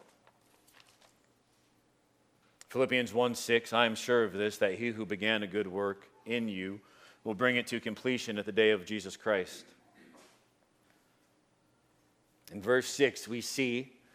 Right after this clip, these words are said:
that the one who began our salvation is going to complete it. And so we ask ourselves, "Well, wait, who's the one who began our salvation?" God did. Right? It has its origin in the Father. It was accomplished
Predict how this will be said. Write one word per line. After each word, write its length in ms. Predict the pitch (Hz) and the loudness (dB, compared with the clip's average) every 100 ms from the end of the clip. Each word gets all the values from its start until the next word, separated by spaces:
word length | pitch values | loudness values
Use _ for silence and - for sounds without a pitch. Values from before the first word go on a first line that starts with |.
| _ | _
that 180 | - 120 | 2 4
the 80 | 123 | 4
one 320 | 113 135 139 | 4 4 4
who 280 | 127 131 120 - | 2 0 0 -2
began 420 | 113 107 120 123 | -2 4 6 8
our 120 | 135 131 | 8 8
salvation 720 | 139 139 131 165 170 123 127 | 12 12 12 8 6 0 0
is 200 | 127 101 | 0 2
going 320 | 139 147 147 | 4 4 4
to 180 | 139 135 | 2 0
complete 400 | 139 127 160 156 | 0 4 8 8
it. 320 | 104 - - _ _ _ _ _ _ 95 | 6 4 -10 _ _ _ _ _ _ 2
And 160 | 127 | 6
so 120 | 151 | 8
we 100 | 147 | 12
ask 180 | 160 175 | 12 10
ourselves, 320 | 147 151 139 | 6 6 6
"Well, 140 | 139 147 | 6 8
wait, 220 | 160 127 | 10 8
who's 200 | 147 160 | 6 4
the 80 | 156 | 6
one 200 | 156 147 | 6 6
who 80 | 147 | 4
began 360 | 143 147 160 | 4 6 6
our 120 | 139 | 4
salvation?" 640 | 135 143 139 185 - 110 95 _ _ _ _ _ _ _ _ _ - | 6 6 6 4 2 -6 -8 _ _ _ _ _ _ _ _ _ 6
God 260 | 135 196 143 | 12 12 12
did. 200 | 113 - - _ _ _ _ _ - | 4 -2 -18 _ _ _ _ _ -4
Right? 180 | 147 - - | -4 -4 -4
It 100 | 107 | 12
has 260 | 143 147 139 | 12 12 12
its 120 | 123 - | 6 8
origin 460 | 160 180 165 160 | 12 12 10 6
in 100 | 160 | 6
the 80 | 170 | 6
Father. 540 | - 139 143 185 220 - - _ _ _ _ _ _ _ _ | 12 12 12 8 4 -4 -20 _ _ _ _ _ _ _ _
It 120 | 156 175 | 6 8
was 160 | 160 | 8
accomplished 720 | 156 - 160 180 156 190 - | 6 12 12 12 8 2 0